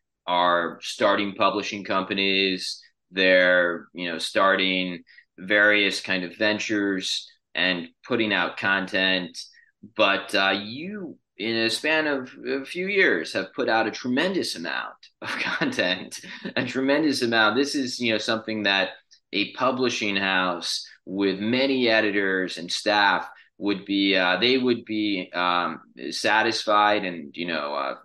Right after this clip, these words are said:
impressed, uh, to have put out what you've put out over the course of the last two years. But you, you, this, this is, uh, you know, the Bizarre Archives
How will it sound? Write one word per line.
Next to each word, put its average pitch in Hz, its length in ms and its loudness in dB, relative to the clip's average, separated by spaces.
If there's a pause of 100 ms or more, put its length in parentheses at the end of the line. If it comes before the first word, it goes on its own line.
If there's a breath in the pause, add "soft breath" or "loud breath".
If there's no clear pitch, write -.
(140)
impressed, 90 840 -2 (300 loud breath)
uh, 71 180 -2
to 101 220 -2
have 95 480 2 (580)
put 110 160 -2
out 95 220 2
what 90 120 -6
you've 92 200 -8
put 87 120 -4
out 76 220 -2
over 78 180 -10
the 73 320 -8
course 87 320 -6
of 78 180 -8
the 78 380 -4 (280 soft breath)
last 82 420 -2
two 87 140 -6
years. 82 680 -4 (500 loud breath)
But 92 200 0
you, 135 640 -4 (280)
you, 131 640 -6 (120)
this, 160 280 -2
this 175 220 0
is, 175 340 -6
uh, 127 460 4
you 135 100 -4
know, 107 320 -4
the 110 80 -4
Bizarre 117 320 0
Archives 95 760 0